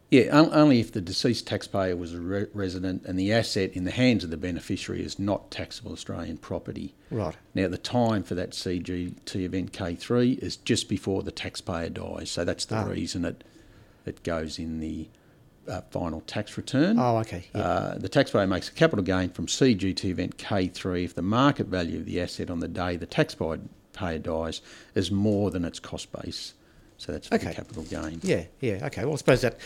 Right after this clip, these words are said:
Speaker 2: so that's, um, uh, that's one aspect of, uh, residency and non-residency having a, an influence on how much you're taxed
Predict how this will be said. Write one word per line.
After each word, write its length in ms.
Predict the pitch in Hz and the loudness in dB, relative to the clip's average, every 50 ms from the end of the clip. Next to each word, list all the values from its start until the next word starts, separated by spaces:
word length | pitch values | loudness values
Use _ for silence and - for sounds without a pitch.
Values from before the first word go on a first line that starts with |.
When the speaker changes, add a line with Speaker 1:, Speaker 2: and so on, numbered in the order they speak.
| - - | -16 -14
Speaker 2:
so 140 | - - - | 0 4 8
that's, 300 | 147 143 139 - - - | 8 8 8 6 4 2
um, 220 | 135 110 107 107 - - - - - - - - - - | 4 4 4 2 -2 -6 -14 -20 -20 -18 -18 -18 -6 -2
uh, 140 | 120 110 113 | 0 0 0
that's 220 | - - - - | 0 -2 -6 -6
one 200 | - 131 120 123 | 0 2 4 4
aspect 400 | 113 113 - - 113 98 - - | 4 4 2 0 -2 -2 -2 -2
of, 160 | 120 92 90 101 | -4 -4 -2 -4
uh, 40 | 104 | -2
residency 480 | 101 107 107 110 107 110 - - 107 | 0 2 2 2 0 -2 -2 0 0
and 100 | 104 104 | 2 2
non-residency 600 | 104 110 107 107 107 104 - 110 98 - - 110 | 2 2 2 2 0 0 0 -2 -4 -4 -4 -2
having 240 | 101 110 98 101 98 | 0 0 0 0 -2
a, 40 | 98 104 - | -2 -4 -2
an 100 | 117 107 | 0 2
influence 420 | 113 120 120 - 139 110 98 - - | 2 2 2 0 -2 -2 -2 0 0
on 240 | 110 104 101 98 - - - - - - - - - - - - - - | 0 0 0 -2 -6 -14 -20 -20 -20 -20 -20 -20 -20 -20 -20 -20 -14 -2
how 100 | - 117 | 0 2
much 200 | 120 151 - - | 2 2 4 2
you're 60 | 151 | 4
taxed 400 | - 165 233 214 - - - - | 6 6 6 6 4 0 -8 -10